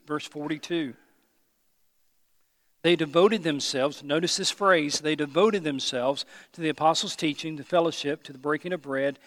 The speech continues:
and to what, church? And to pray, and to prayer. Acts chapter four, verse twenty-four. This, Lord willing, is what we're gonna be look at next week. But when they were threatened,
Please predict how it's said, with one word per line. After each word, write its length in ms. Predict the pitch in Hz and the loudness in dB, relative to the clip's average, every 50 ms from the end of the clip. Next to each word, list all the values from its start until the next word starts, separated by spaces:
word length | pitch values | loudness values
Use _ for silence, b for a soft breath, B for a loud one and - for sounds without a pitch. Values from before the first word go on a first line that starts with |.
| b b b | b b b
and 420 | 147 151 160 175 180 185 185 175 - | -8 -4 -2 0 0 0 0 -2 -6
to 300 | - 175 180 175 165 156 | -4 0 2 2 2 2
what, 340 | 135 190 196 180 147 - - | 4 4 6 6 4 4 -2
church? 440 | - - 151 160 170 - - - - _ _ _ _ _ _ _ _ _ _ _ _ _ _ _ _ | -2 0 0 0 0 -4 -10 -18 -20 _ _ _ _ _ _ _ _ _ _ _ _ _ _ _ _
And 100 | - 117 | -14 -14
to 60 | 135 | -14
pray, 400 | 131 - - 196 214 220 180 139 | -12 -8 -2 0 2 2 2 0
and 140 | 131 123 131 | -4 -6 -8
to 80 | 127 - | -12 -14
prayer. 480 | - - 202 220 202 175 143 127 - b b b b b b b | -8 -2 0 0 0 0 -4 -12 -16 b b b b b b b
Acts 220 | 156 160 - - | -4 -4 -2 -2
chapter 300 | - - 156 143 - - | -2 -2 -2 -2 -2 -8
four, 440 | - - 220 233 220 180 143 120 - _ _ _ _ _ _ _ _ | -10 -6 -4 -4 -2 -4 -6 -8 -10 _ _ _ _ _ _ _ _
verse 200 | - 147 139 - | -6 -4 -4 -4
twenty-four. 680 | - - 175 160 160 143 - 196 190 175 156 123 107 - _ _ b b b b b b | -4 -4 -4 -4 -4 -4 -4 -4 -4 -4 -4 -6 -8 -14 _ _ b b b b b b
This, 300 | - 156 165 - - 160 | -2 0 0 0 -2 -2
Lord 240 | 156 165 170 160 139 | 0 2 2 2 2
willing, 320 | 147 170 185 180 165 143 | 2 2 4 4 2 0
is 140 | 139 127 - | -2 -2 -2
what 160 | 170 151 - | -2 -2 -2
we're 80 | 143 147 | -2 -4
gonna 160 | 156 151 143 | -4 -4 -4
be 80 | 156 147 | -4 -4
look 260 | 139 147 160 - - | -2 -2 -2 0 0
at 220 | 170 151 143 120 | 0 0 0 -2
next 480 | 127 131 143 165 196 190 - - - 143 | -6 -4 -2 -2 -2 -2 -2 -6 -6 -4
week. 240 | 139 139 156 175 b b b b b b b b b b | -6 -6 -6 -8 b b b b b b b b b b
But 160 | - 156 139 | -12 -12 -4
when 160 | 135 160 170 170 | -2 -2 0 2
they 80 | 180 | 0
were 160 | 170 156 156 | 0 0 -4
threatened, 640 | - - - 185 196 208 185 135 131 139 165 165 - | -6 -6 0 4 4 6 4 4 0 -6 -6 -6 -10